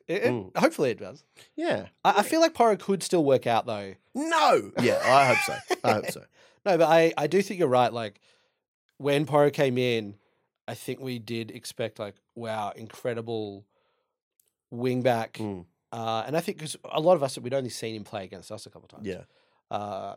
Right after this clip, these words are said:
Speaker 1: and he's, he's obviously very, very good at certain things, especially sort of, like, going forward. And I think he's, like, crossing looks pretty decent.
Speaker 2: Mm.
Speaker 1: Whether he's a great one-on-one dribbler,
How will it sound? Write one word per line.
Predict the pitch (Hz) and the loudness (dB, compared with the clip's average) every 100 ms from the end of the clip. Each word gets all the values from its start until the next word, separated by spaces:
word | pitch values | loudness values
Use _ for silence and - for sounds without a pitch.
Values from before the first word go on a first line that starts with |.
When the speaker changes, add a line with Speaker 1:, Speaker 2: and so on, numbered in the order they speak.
| _ | _
Speaker 1:
and | 117 110 107 104 - - | -14 -12 -12 -14 -18 -14
he's, | 139 131 - | -12 -12 -12
he's | 139 | -6
obviously | 226 254 214 | -4 -4 -4
very, | 143 175 185 | 2 4 4
very | 170 165 | 4 2
good | 127 139 135 123 - _ _ _ _ _ 123 | 2 0 0 0 -8 _ _ _ _ _ -12
at | 113 | -10
certain | - - 123 127 | -6 -4 -6 -8
things, | 113 127 226 269 - | -12 -8 -8 -10 -16
especially | - 127 - | -10 -8 -8
sort | 117 123 113 | -8 -8 -8
of, | |
like, | 110 101 _ _ _ _ _ _ | -10 -12 _ _ _ _ _ _
going | 170 165 | 2 2
forward. | 160 202 214 220 214 | 0 0 2 4 2
And | 170 | 0
I | 156 | -2
think | 127 143 | -4 -10
he's, | 135 | -6
like, | 139 - | -6 -4
crossing | 165 151 160 147 | -4 -4 -4 -6
looks | 127 | -6
pretty | - 135 | -6 -4
decent. | 139 135 151 139 | -2 -4 -2 -2
Speaker 2:
Mm. | 151 156 - _ | -4 -6 -12 _
Speaker 1:
Whether | - 202 233 | 0 2 4
he's | 226 | 2
a | |
great | 170 185 156 | 2 4 4
one-on-one | 156 175 151 123 135 190 226 | 4 4 4 2 2 2 0
dribbler, | 233 226 233 | 0 4 4